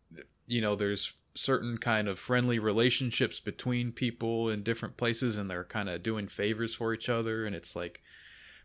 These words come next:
it, it, it definitely,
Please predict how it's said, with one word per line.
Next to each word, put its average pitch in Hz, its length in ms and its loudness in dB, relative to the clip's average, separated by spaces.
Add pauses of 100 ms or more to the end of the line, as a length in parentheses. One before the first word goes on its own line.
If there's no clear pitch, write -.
(720)
it, - 180 -6
it, - 320 -4
it 117 220 2 (300)
definitely, 139 640 4